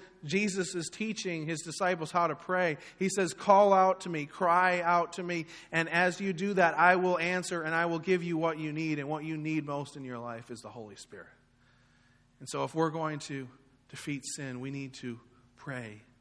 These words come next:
We need to ask God that he would give us the measure of his Spirit. As believers, we have the Spirit dwelling inside of us. We have the Holy Spirit inside of us. The question is, are we going to yield to him? Are we going to allow him to work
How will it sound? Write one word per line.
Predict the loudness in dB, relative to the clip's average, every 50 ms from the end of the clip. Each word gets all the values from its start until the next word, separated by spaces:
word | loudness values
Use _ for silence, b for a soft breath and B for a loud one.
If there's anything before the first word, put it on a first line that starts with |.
| b b b b b b b
We | -4 -2
need | -2 -2 -4
to | -6 -2
ask | -2 0 0 -2 -4 -10 -10
God | -8 -6 -4 -4 -4 -6
that | -8 -8
he | -8 -8 -8
would | -8 -10 -10
give | -10 -10 -8 -8 -8
us | -8 -10 -10 -14 -18 -18 -20 _ b b b b b b b b b b b b _ _ _ _
the | -12
measure | -8 -8 -8 -8 -8 -8 -8
of | -8
his | -10 -12 -12
Spirit. | -14 -10 -6 -4 -4 0 0
As | -2 -2 -4
believers, | -6 -6 -4 -2 -2 -2 0 -2 -2 -4 -4 -6
we | -8 -2
have | 0 2 0 0 0
the | -4
Spirit | -10 -12 -12 -8 -4 -4 -2 -2 -4 -4 -8 -14 -20 b b b b b b b _
dwelling | -4 0 2 2 2 2 0 -4
inside | -6 -8 -8 -8 -4 -2 -2 -2 -2
of | -4 -8
us. | -8 -6
We | -8 0
have | 4 4 4 4 4
the | -2
Holy | -4 -4 -4 -4 -4
Spirit | -8 -10 -16 -10 -6 -6 -6 -4 -6
inside | -8 -10 -12 -12 -8 -6 -4 -4 -4 -4
of | -6 -8
us. | -10 -10
The | -10 -12 -12
question | -10 -4 -4 -4 -4 -4 -10 -12
is, | -8 -8
are | -6 -6
we | -6
going | -6 -6 -6 -6 -8
to | B B B B B
yield | -4 0 2 2 2 2 0 -2
to | -8 -12 -12
him? | -12 -14 -14 -16 -20 _ b b b b b b b b b b b b b b b _
Are | 0 2
we | 2
going | 2 2 0
to | 0
allow | 0 2 4 4 6 6 6 4 2
him | 0 -4 -6 -6 -8
to | -8
work | -6 -4 -4 -4 -4 -4 -8